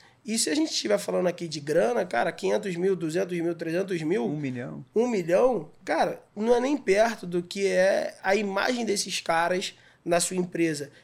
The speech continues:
Speaker 1: é a, a estrutura, o, o, o smart money desses caras na empresa. Então, vamos ajustar esse discurso e, e, e tentar realmente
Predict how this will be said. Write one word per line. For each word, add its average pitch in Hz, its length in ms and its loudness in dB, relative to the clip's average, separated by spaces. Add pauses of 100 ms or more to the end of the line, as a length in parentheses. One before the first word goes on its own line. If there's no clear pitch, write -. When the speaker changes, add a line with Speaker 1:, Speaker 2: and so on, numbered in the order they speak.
(120)
Speaker 1:
é 165 100 0
a, - 300 -2
a 160 40 4
estrutura, 208 720 0
o, 175 100 0
o, 170 440 -2
o 165 40 -2
smart 185 360 -4
money 208 340 4
desses 180 320 0
caras 180 340 0
na 175 120 2
empresa. 147 440 -4 (380)
Então, 208 480 0 (340)
vamos 233 480 2
ajustar 180 880 0
esse 170 380 -2
discurso 165 840 -4 (460)
e, 170 80 -4
e, 175 760 0
e - 20 -10 (120)
tentar 185 420 4
realmente 208 840 4